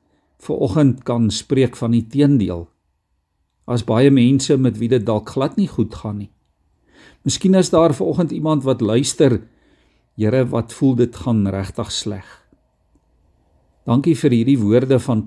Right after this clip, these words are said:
Paulus wat ver oggend vir ons kom sê, "Ek is tot alles en eintlik ook in alles en deur alles,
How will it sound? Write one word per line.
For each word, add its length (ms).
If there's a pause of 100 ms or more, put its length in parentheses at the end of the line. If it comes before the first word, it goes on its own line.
Paulus 480
wat 320 (400)
ver 160
oggend 300
vir 100
ons 240
kom 160
sê, 500 (760)
"Ek 200
is 440 (320)
tot 240 (140)
alles 800 (1000)
en 200
eintlik 420
ook 280 (160)
in 360
alles 400
en 220
deur 320
alles, 540